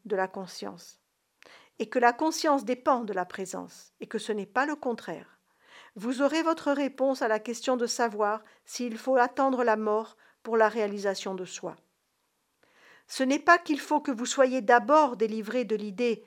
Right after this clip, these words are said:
je suis le corps » pour après réaliser le soi. C'est absolument l'inverse. Vous vous attachez au faux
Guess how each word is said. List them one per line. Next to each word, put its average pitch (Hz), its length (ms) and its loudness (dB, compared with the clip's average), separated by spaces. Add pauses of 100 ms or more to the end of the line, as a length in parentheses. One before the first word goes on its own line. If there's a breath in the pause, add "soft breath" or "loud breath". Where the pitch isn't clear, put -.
(140 loud breath)
je 196 180 -6
suis 208 260 -8
le 214 100 4
corps » 233 500 2 (300 soft breath)
pour - 300 -10
après 226 600 0 (100)
réaliser 196 560 -2
le 214 120 0
soi. 277 420 0 (520 soft breath)
C'est 247 260 -2
absolument 254 720 4
l'inverse. 202 800 -2 (500 loud breath)
Vous 247 140 0
vous 269 240 0
attachez 311 460 4
au 277 120 2
faux 311 400 0